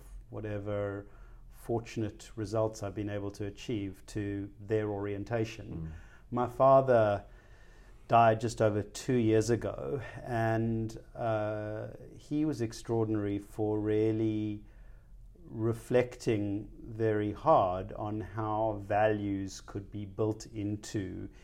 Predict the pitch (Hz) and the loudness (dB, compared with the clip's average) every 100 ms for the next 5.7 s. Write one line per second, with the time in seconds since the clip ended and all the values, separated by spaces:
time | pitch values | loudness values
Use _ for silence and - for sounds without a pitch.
0 | - - 110 107 - 107 107 110 104 98 | -18 -4 -2 -2 -6 -6 -2 -2 -2 -2
1 | 101 98 101 104 104 101 101 - 104 101 | -4 -6 -4 -4 -4 -6 -8 -6 -8 -4
2 | 107 104 104 104 123 120 104 - 98 92 | -2 0 0 0 0 0 -4 -6 -8 -8
3 | 95 92 95 98 98 98 - 87 92 87 | -8 -10 -10 -10 -8 -10 -10 -10 -10 -12
4 | - 85 92 101 - 113 101 110 117 117 | -12 -14 -14 -14 -10 -6 -2 -2 -2 -2
5 | 120 107 104 101 113 127 - | -4 -2 -4 -2 -2 -2 -6